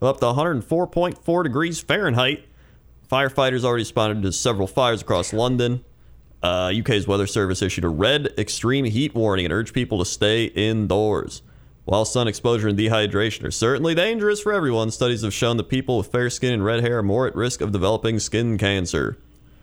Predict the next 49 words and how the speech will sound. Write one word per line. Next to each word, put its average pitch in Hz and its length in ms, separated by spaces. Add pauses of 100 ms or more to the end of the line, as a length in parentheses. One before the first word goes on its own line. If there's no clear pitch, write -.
(220)
"Since 233 300
redheads 127 500
are 95 140
often 98 260
more 92 180
vulnerable 98 540
than 90 200
most 95 280
of 90 60
the 85 60
sun's 92 320
rays, 143 340
we're 131 80
giving 120 280
them 110 140
shelter 160 440
from 120 160
the 95 80
sun 151 340
inside 110 320
of 104 80
our 95 100
fully 151 360
air-conditioned 107 520
cinema 123 280
screens," 156 600
the 71 120
theater 71 320
said. 98 340 (480)
That's 120 180
true. 120 220
My 95 160
friend 120 320
growing 101 300
up, 101 200
he 95 100
was 104 100
a 107 80
redhead, 107 640 (100)
he 101 80
was 95 140
Irish, 107 520 (460)
and, 98 320
uh, 92 380 (380)
whenever 107 300
we'd, 117 140
like, 101 460
go 101 200
out 107 300